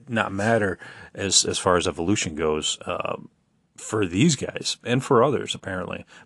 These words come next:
but for these guys in particular, 'cause these guys don't seem like they're biological or biologically created entities. Uh, they seem like they're naturally evolved entities, according to these reports.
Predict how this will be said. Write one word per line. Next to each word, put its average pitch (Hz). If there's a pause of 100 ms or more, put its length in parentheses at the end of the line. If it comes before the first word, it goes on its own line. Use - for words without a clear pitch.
but 113
for 131
these 190
guys 117
in 95
particular, -
'cause 98
these 180
guys 107
don't 104
seem 113
like 95
they're 85
biological 87
or 90 (420)
biologically 95
created 90 (340)
entities. 107
Uh, 92
they 90
seem 90
like 85
they're 85
naturally 85
evolved 82
entities, 98
according 92
to 87
these 85
reports. 92